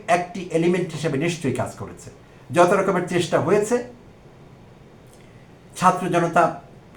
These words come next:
ক্রেডিট পাবে এখানে। তারা জীবন দিয়েছেন, তারা বুলেটের সামনে গিয়ে দাঁড়িয়েছেন,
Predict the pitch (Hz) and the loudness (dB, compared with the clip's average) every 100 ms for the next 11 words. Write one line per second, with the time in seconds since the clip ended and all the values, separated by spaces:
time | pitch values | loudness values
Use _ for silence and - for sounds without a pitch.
0 | - - - 160 156 165 151 139 156 143 | -18 -18 -4 2 2 4 4 4 2 -2
1 | 151 - - - - - - - - - | -6 -8 -16 -20 -20 -20 -20 -20 -20 -10
2 | - 139 127 - - - 131 147 151 135 | 2 4 4 0 -10 -10 0 2 4 4
3 | 135 135 196 240 - - - - - - | 2 2 0 -4 -8 -16 -20 -20 -20 -12
4 | - 127 123 113 127 151 160 143 - - | 0 4 4 2 2 2 4 2 -2 -8
5 | - - - 175 175 147 135 123 123 151 | -20 -16 -2 0 2 2 2 2 4 2
6 | - | 0